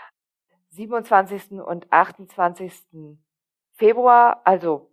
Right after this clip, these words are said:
wieder fünf Tage später, brannte nachts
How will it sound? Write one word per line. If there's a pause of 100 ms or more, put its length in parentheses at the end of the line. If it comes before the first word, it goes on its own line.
wieder
fünf
Tage
später, (640)
brannte
nachts